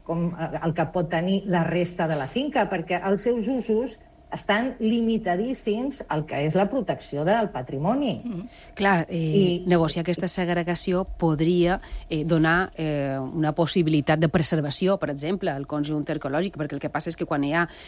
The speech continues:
Speaker 2: un conjunt arqueològic en mans privades no se pot garantir ni la preservació correcta, eh, a banda que no se pot musealitzar,
Speaker 1: Clar,
Speaker 2: perquè això
Speaker 1: però
Speaker 2: ja, ja depèn un
Speaker 1: ja.
Speaker 2: Exacte, o sigui que, eh, ara lo desitjable
Speaker 1: No, però,
Speaker 2: se-
Speaker 1: però,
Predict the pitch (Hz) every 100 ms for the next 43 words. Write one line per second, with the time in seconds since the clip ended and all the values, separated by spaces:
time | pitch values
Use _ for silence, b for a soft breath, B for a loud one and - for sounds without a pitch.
0 | - 160 165 156 165 160 156 160 170 175
1 | 151 139 143 160 165 160 156 160 175 196
2 | 156 160 151 165 160 156 147 165 170 139
3 | 147 143 135 127 160 147 208 165 156 -
4 | 165 165 B B B 147 139 131 120 -
5 | 107 - - 117 143 165 156 156 151 151
6 | 160 170 165 - 160 151 147 180 208 196
7 | 240 - - - 180 175 165 170 202 185
8 | 160 - - - 180 185 175 - - 185
9 | 170 170 170 B B B 175 165 175 190
10 | 196 196 202 170 196 196 208 202 269 196
11 | - 220 202